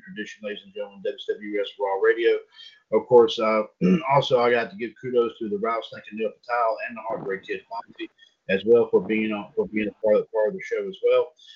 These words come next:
Uh, excellent, terrific episode two hundred yesterday. Of course, uh, W C W U S continues to hit milestones each and every,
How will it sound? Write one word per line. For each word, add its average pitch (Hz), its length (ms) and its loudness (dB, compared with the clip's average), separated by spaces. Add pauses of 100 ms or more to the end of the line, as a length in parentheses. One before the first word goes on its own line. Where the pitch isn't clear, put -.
(380)
Uh, 117 360 4 (640)
excellent, 165 480 2 (180)
terrific 143 480 0
episode 135 480 -2
two 131 240 -14
hundred 127 240 -14 (140)
yesterday. 110 420 2
Of - 140 -6
course, - 380 2 (460)
uh, 107 160 2
W 123 200 0
C 131 140 -2
W 120 160 -2
U 120 360 2
S 123 140 2
continues 120 440 -8
to 110 160 -2
hit 156 160 2
milestones 117 720 -6
each 139 220 -6
and 123 100 -2
every, 104 360 4